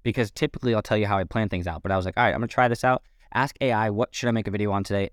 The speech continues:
Ask A I to write a script, see what happens, put it in a timeline. How long did that take? It was two and a half hours to do that from start to finish, release the video, post it up. Now it has, like, two thousand views. So I'm like, "All right, that's possible." But now my actual course of action, what I do is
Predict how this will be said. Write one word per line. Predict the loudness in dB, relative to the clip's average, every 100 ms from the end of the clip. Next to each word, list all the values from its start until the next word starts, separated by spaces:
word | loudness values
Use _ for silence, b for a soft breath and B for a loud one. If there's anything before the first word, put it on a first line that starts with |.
| 0
Ask | 0 -2
A | -2 0
I | 0
to | 0
write | -2
a | -4
script, | -4 -6 -6 -12
see | -6 0
what | 0
happens, | 0 -2 -6 -6 _ -6
put | 0 0
it |
in | 2
a | -2
timeline. | -2 -2 -2 -6 _ -14
How | 0 2
long | 4
did | 2
that | 2 0
take? | -2 -4 _ _ _ _
It | -6
was | -6
two | -4 -2
and | 0
a |
half | 2 2 4
hours | 4 4 0
to | -2
do | 2
that | 2 2
from | -2
start | 0 0 0
to |
finish, | -2 0 0 -4 -12 _ -6
release | -2 -2 0
the | -2
video, | 2 2 0 -2 -4
post | 0 2 2
it |
up. | 0 0
Now | 0 0
it |
has, | 0 -2
like, | -2
two | -4
thousand | -2 -2 -2
views. | -4 -4
So | -2
I'm | 0
like, | 4
"All |
right, | 2 0 _ -20 _ 0
that's | 0 0
possible." | 2 4 4 0 -10 -12 _ _ _ 0
But | 2
now | 4 4 2 0
my | 0
actual | 2 0 -2 -2 -2
course | 0 -2 0
of | 0
action, | 0 -2 -2
what | 0
I | 0
do | 2 2 2 0 _ _ _ _ _ _ -2
is | 0 2 -2